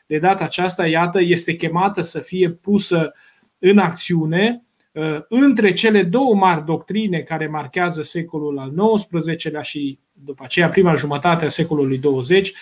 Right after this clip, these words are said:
care sunt liberalismul și socialismul. Uh, evident,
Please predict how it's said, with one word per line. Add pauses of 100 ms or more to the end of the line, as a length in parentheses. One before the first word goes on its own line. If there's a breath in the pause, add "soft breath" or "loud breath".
(120 loud breath)
care
sunt
liberalismul
și
socialismul. (880 soft breath)
Uh, (120)
evident,